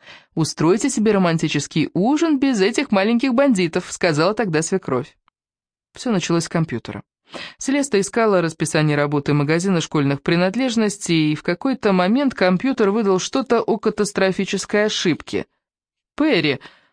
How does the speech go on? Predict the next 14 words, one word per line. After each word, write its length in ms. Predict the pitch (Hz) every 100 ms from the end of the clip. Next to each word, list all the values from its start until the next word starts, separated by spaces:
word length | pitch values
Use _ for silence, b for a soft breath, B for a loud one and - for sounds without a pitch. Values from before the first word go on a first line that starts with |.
| B
позвала 360 | 147 139 143 147
она 160 | 151
его 160 | 151 160
из 100 | -
кабинета, — 480 | 180 196 214 165 160
"с 60 |
компьютером 720 | - 226 208 320 403 320 240
какие-то 400 | 208 196 254 262
нелады". 520 | 311 330 339 220 208 - _ _ _ _ _ _ - B B B B B _ _
Что-то 800 | - - - _ 311 302 - 262
в 100 | 220
ней 240 | 226 247
противилось 760 | 233 226 202 - 127 101 123 -
этому. 440 | - - 50 -